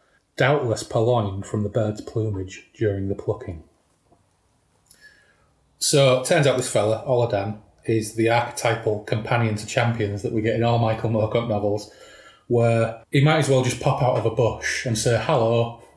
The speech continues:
I will be your companion from here on in." But we do get a little bit of description that, you know, Hawkmoon kinda likes him and immediately confides in him. So poor Oladan, who's just shot this guy down,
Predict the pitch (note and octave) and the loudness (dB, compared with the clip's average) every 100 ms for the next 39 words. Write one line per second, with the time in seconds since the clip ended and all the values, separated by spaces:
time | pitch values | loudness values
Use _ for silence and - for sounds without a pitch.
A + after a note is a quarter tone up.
0 | - C3+ B2+ B2 B2+ B2+ A#2 A#2+ A2 D#3+ | 0 2 2 2 2 2 0 -2 0 2
1 | C#3 A2 G#2 G#2 G#2+ G2+ G2 G#2 - - | 2 0 -2 -4 -2 -2 -2 -4 -6 -14
2 | - G#3+ G#3 D3 A#2+ C3 B2 A#2 A#2 - | -2 2 4 4 4 4 2 0 -2 -4
3 | B2 - A2+ G#2+ G#2+ - - _ _ B2 | -6 -4 -2 -2 -6 -12 -20 _ _ -8
4 | G#2 A2 - A#2+ A#2 G#2+ G#2+ - A2+ A2+ | -6 -2 0 0 0 -4 -4 -4 -4 -4
5 | A2 A#2 A#2 - C#3 C#3 - _ _ _ | -4 -6 -6 -2 -2 -2 -6 _ _ _
6 | _ _ _ - A#2 A2+ A2 - - C3 | _ _ _ -2 0 0 -2 -10 -2 2
7 | D#3 B2 A2 A2 G#2+ A#2 A2 C3+ C#3 A2+ | 2 2 0 -2 -2 -4 0 0 0 0
8 | G#2 - A2 - F3+ C3+ C#3+ G#2+ G2+ G#2 | -2 -2 -2 2 4 4 4 2 -2 -2
9 | G2+ - C#3 - - A#2+ G#2+ B2 A2 F#2+ | -4 -2 -2 -4 -4 -2 -2 -2 -2 -4